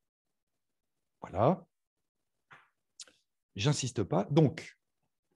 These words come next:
et là, on va attaquer la, la synthèse et la synthèse de la synthèse. Euh, les fonctions techniques d'un protocole blockchain, authentification de l'émetteur et du destinataire, voire identification,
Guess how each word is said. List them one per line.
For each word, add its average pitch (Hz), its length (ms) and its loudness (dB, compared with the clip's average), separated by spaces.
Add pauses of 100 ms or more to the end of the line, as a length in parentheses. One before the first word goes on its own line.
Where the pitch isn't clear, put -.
(180)
et 104 60 -4
là, 117 120 2
on 110 80 2
va 101 100 0
attaquer 104 440 -4
la, 90 280 -6
la 95 100 -4
synthèse 104 440 -4
et 98 80 -4
la 95 100 0
synthèse 101 320 -4
de - 80 -6
la 95 120 -2
synthèse. 156 520 -2 (500)
Euh, 60 540 -14 (360)
les 180 360 0
fonctions 175 540 -2
techniques - 800 -4 (840)
d'un 156 260 2
protocole 165 480 2
blockchain, 113 420 -4 (540)
authentification 156 1300 2
de 123 120 -2
l'émetteur 123 540 -2 (220)
et 127 100 -2
du 117 140 -6
destinataire, 113 640 -8 (480)
voire 117 480 2
identification, 101 880 -6